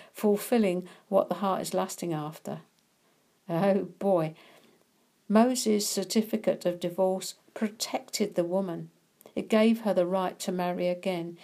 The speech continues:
She didn't have to, but she was free to. Pharisees were legalistic.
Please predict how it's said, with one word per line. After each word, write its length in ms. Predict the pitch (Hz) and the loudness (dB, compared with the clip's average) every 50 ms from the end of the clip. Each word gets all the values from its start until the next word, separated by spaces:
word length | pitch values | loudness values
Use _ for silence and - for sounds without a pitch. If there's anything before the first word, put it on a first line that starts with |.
| - _ | -20 _
She 180 | - - 208 180 | -10 -6 -6 -2
didn't 280 | 170 180 170 175 175 | -2 -2 -2 -2 -2
have 300 | 175 214 220 233 226 - | 0 0 0 0 -2 -4
to, 260 | - - 247 240 240 240 - - _ _ | -2 0 0 0 0 -2 -8 -18 _ _
but 120 | - - | -8 -6
she 140 | - - 226 | -2 0 0
was 160 | 214 202 202 | 0 0 -2
free 300 | - - - 190 190 190 196 | -4 -4 -2 -2 -2 -2 -4
to. 320 | - - - 160 - - - _ _ _ _ _ _ _ _ _ _ _ _ _ _ | -8 -6 -6 -6 -6 -6 -10 _ _ _ _ _ _ _ _ _ _ _ _ _ _
Pharisees 720 | - 226 226 226 240 226 233 - 226 220 220 220 - - - _ _ _ _ - | 4 4 6 6 2 0 0 0 2 2 2 2 0 -4 -12 _ _ _ _ -2
were 100 | 180 180 | 0 0
legalistic. 960 | 175 196 202 190 - 190 180 175 170 175 - - - - - - _ - | 0 -2 -4 0 0 0 0 0 -2 -4 -4 -6 -6 -8 -8 -10 _ -20